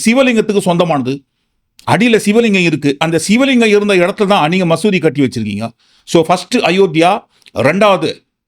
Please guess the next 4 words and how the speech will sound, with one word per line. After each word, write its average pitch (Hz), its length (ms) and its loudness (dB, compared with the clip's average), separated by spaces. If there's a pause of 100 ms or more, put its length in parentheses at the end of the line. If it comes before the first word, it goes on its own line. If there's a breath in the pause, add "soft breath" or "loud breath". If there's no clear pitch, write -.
(180)
வாரணாசியில் 185 580 0
அமைந்துள்ள 165 340 0
ஞானவாபி, 147 600 0 (260)
மூணாவது 196 520 2